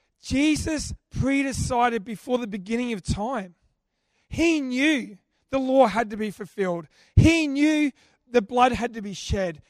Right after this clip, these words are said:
He knew that we could not meet the demands of the law. He knew that sin had to be paid for. We worship a God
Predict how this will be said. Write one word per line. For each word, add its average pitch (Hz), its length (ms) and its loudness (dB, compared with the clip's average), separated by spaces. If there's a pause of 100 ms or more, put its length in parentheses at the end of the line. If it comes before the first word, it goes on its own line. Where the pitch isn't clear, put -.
(100)
He 320 360 4
knew 277 480 -2 (180)
that 247 120 -6
we 254 200 -4
could 262 240 -8
not 254 240 -4
meet 226 220 -6
the 226 80 -10
demands 208 460 -6
of 208 40 -14
the 190 80 -10
law. 175 300 -6 (220)
He 311 300 6
knew 277 380 0
that 254 120 -6
sin 240 260 -8
had 208 160 -4
to 202 40 -14
be 202 120 -10
paid 170 280 -6
for. 185 280 -20 (680)
We 254 180 0
worship 247 680 2
a 214 80 -10
God 190 560 0